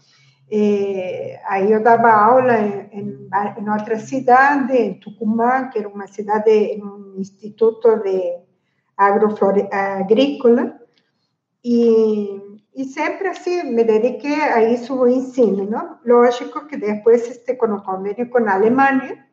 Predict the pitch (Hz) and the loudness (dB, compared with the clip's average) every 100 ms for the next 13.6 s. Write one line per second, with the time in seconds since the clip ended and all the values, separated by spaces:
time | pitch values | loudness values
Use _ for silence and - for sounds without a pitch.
0 | _ _ _ _ 226 226 247 254 214 262 | _ _ _ _ 4 6 6 4 2 0
1 | 254 262 233 247 262 - 202 220 220 226 | -2 -2 2 2 0 -6 -6 -6 -6 -6
2 | 190 208 196 180 - - 214 220 214 196 | -6 -8 -8 -10 -6 -2 2 4 2 -2
3 | 185 196 190 - 214 220 240 - - - | -6 -10 -10 -4 0 0 0 -4 -12 -4
4 | 208 226 214 214 262 285 240 196 185 - | -2 -2 -2 -2 0 0 -2 -4 -6 -10
5 | - _ _ - 196 196 196 - - _ | -18 _ _ -18 -10 -8 -8 -10 -14 _
6 | _ _ _ _ - 214 208 220 196 233 | _ _ _ _ 0 2 4 4 6 6
7 | 240 247 262 - 233 220 240 233 226 247 | 6 4 4 2 2 4 2 4 6 4
8 | 269 269 240 196 208 - 190 185 - 208 | 2 -4 -10 -14 -16 -14 -16 -16 -12 -10
9 | 208 233 214 196 196 208 208 214 214 214 | -6 -6 -6 -8 -8 -8 -2 -2 -4 -6
10 | 196 202 - 220 196 - 202 208 202 202 | -8 -8 -2 0 0 -4 -6 -6 -8 -10
11 | - - 240 240 285 - _ _ _ _ | -8 0 0 -2 -12 -20 _ _ _ _
12 | _ _ _ - 208 214 190 - 190 214 | _ _ _ 0 2 2 0 0 0 4
13 | 240 294 285 285 - | 4 4 0 -2 -8